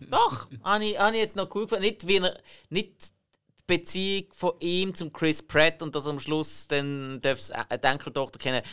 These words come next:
Das habe ich mega doof gefunden, dass er plötzlich mega schnell sich versöhnt hat. Dort, wo sie eigentlich noch Puff miteinander hatten, dort habe ich geil gefunden. So als, als alter, grummeliger Opa, der auf alles beharrt ist, das habe ich cool gefunden. Ja, nur so eine Randnotiz. Also,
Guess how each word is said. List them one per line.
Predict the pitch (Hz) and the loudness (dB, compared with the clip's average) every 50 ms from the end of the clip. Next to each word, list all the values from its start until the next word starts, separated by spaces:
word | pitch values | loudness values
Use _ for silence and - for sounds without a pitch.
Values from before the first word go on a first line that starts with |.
| - | -2
Das | - 208 | 2 2
habe | 226 240 | 4 4
ich | 214 | 4
mega | 185 175 180 170 156 | 2 2 2 2 2
doof | - - 143 147 165 165 - | 4 4 4 2 2 0 -6
gefunden, | - - 165 156 156 156 151 147 | -6 -4 -4 -2 0 -2 -2 -2
dass | 143 - - | -2 0 2
er | 139 131 | 2 2
plötzlich | - 139 131 - - | 2 -2 -4 -4 -4
mega | 135 135 127 - 120 | -4 -4 -4 -4 -6
schnell | - - 135 127 127 131 123 | -4 2 4 4 4 4 2
sich | - 123 - | -2 -8 -12
versöhnt | - - - - - 135 143 151 - | -14 -12 -8 -2 0 0 0 0 -2
hat. | 151 143 - - - _ | -4 -6 -8 -14 -10 _
Dort, | - 117 113 | -8 -4 0
wo | 143 | 0
sie | 139 139 151 | 2 4 4
eigentlich | 139 135 131 - - | 4 4 4 2 -2
noch | 110 107 | -2 0
Puff | - 214 233 - | 0 0 0 0
miteinander | 214 202 185 180 170 165 170 160 - 170 156 | 0 0 2 4 4 2 2 0 2 4 4
hatten, | 143 123 - - - | 4 4 2 -4 -2
dort | - 175 175 | 0 2 4
habe | 190 185 175 | 4 2 4
ich | 147 | 4
geil | - 113 117 143 | 4 4 4 4
gefunden. | 143 - 120 113 | 2 -2 0 2
So | 147 | 4
als, | 139 135 127 - - - _ | 4 4 2 0 -6 -14 _
als | - 110 107 - | -4 -4 0 4
alter, | - 185 220 220 214 175 | 6 6 6 6 4 0
grummeliger | - - 151 175 208 208 185 175 165 170 160 147 143 143 143 143 143 143 - | -2 0 -4 -4 0 2 2 2 4 4 6 6 8 8 8 8 8 6 6
Opa, | 139 151 180 175 - 165 | 4 4 2 4 4 4
der | 147 143 | 4 4
auf | 139 120 | 2 4
alles | 131 135 147 156 151 | 4 4 4 4 2
beharrt | - 123 120 135 147 | 2 2 2 2 2
ist, | - - - - _ | 0 -8 -20 -20 _
das | 359 403 | -8 -8
habe | 427 370 | -8 -8
ich | 262 - - | -8 -8 -6
cool | 120 123 123 | -6 -6 -6
gefunden. | 123 - 104 92 90 80 76 - _ _ _ _ _ _ _ _ _ _ _ _ _ _ _ _ _ _ | -8 -12 -12 -10 -8 -8 -8 -10 _ _ _ _ _ _ _ _ _ _ _ _ _ _ _ _ _ _
Ja, | - - 120 120 117 | -10 -6 -4 -4 -4
nur | 107 101 92 85 90 92 92 | -4 -6 -10 -10 -12 -14 -14
so | - 95 | -14 -14
eine | 85 80 76 | -14 -12 -10
Randnotiz. | 82 87 95 - 98 - - 82 78 - - - - - - - - | -10 -10 -10 -10 -16 -16 -14 -16 -14 -14 -16 -18 -18 -20 -20 -14 0
Also, | - 120 143 - 110 90 | 4 4 4 4 2 -2